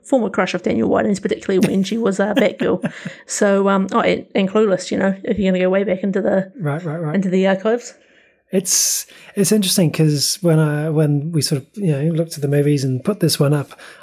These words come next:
Speaker 2: I had looked at this and just, I'd seen a little bit of the trailer and, s-, of course, the poster, and s-, just presumed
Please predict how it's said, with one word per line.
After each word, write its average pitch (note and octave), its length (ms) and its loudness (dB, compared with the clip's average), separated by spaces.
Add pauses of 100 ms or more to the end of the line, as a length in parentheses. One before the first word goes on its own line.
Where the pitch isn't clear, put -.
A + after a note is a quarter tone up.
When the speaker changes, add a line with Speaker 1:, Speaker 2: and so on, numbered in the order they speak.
(100)
Speaker 2:
I A3 400 2 (440)
had C#3 560 -2
looked D#3 320 -2
at C#3 80 -8
this C#3 180 0
and C#3+ 240 -6
just, C#3+ 340 -2 (160)
I'd D3 160 0
seen D#3 260 2
a C#3 40 0
little D#3+ 220 2
bit D#3+ 100 4
of C#3 60 0
the C#3+ 80 0
trailer C#3+ 260 0
and, D3 200 0
s-, C3+ 180 -2
of F#3+ 180 -6
course, D3 260 0
the - 100 -12
poster, D3 500 0 (320)
and C#3 260 0
s-, - 220 -6 (320)
just - 340 -2
presumed D3 500 2